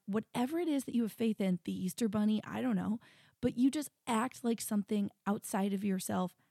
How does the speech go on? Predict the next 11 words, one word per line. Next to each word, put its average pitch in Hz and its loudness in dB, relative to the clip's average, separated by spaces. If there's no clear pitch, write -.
act 240 -2
like 240 -2
something 202 0
greater 214 0
than 220 0
you 190 2
is 202 0
conspiring 214 0
on 240 4
your 220 2
behalf 180 -2